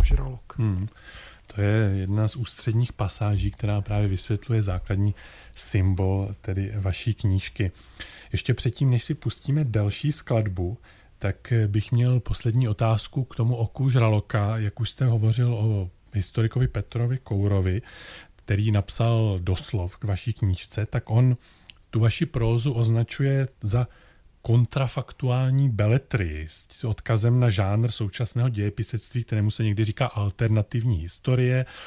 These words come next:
Speaker 2: což je jinými slovy takové konstruování příběhů, co by, kdyby, tedy dějin, které se nikdy nestaly, ale mohly by se vyvíjet tak, kdyby nějaká událost třeba dopadla jinak.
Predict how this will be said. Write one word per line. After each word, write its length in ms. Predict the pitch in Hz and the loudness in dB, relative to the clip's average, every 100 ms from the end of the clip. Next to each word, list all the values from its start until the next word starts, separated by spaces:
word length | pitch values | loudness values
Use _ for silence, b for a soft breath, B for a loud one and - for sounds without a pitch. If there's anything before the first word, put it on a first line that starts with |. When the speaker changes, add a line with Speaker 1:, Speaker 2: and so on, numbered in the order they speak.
| B B | B B
Speaker 2:
což 220 | - 107 | -6 0
je 60 | 107 | 2
jinými 280 | 101 107 107 | 2 2 0
slovy 240 | - 101 | -2 -4
takové 280 | 98 - 98 | -4 -4 -6
konstruování 680 | - 98 - - 101 101 98 | -2 -2 -2 -2 0 2 0
příběhů, 500 | - 95 95 101 101 | -2 -4 0 0 0
co 260 | - - | -2 -2
by, 280 | 113 104 104 98 | 0 0 0 -2
kdyby, 520 | 92 104 101 107 104 B B B | -2 0 2 0 -2 B B B
tedy 200 | - 107 | -4 -2
dějin, 460 | 98 90 92 101 110 | 0 0 2 2 0
které 300 | 113 98 98 | -2 -4 -4
se 140 | - | -2
nikdy 260 | 107 104 120 | -2 0 0
nestaly, 560 | 95 - - 98 104 147 B B B B - | 0 -2 -2 0 2 0 B B B B -4
ale 160 | 127 143 | 2 4
mohly 320 | 147 160 170 | 4 4 2
by 120 | 131 | -2
se 160 | - 143 | -4 -4
vyvíjet 540 | 131 120 107 80 - | -4 -4 -6 -8 -12
tak, 320 | - 120 - - _ _ | -6 -4 -4 -12 _ _
kdyby 320 | 92 101 110 | -8 -4 -2
nějaká 420 | 113 98 98 110 | -2 -4 -6 -8
událost 600 | 98 95 92 90 95 - - | -8 -6 -6 -6 -6 -10 -14
třeba 280 | - 95 92 | -12 -8 -6
dopadla 420 | 85 - 90 87 | -6 -6 -6 -6
jinak. 420 | 80 78 76 - | -6 -6 -8 -14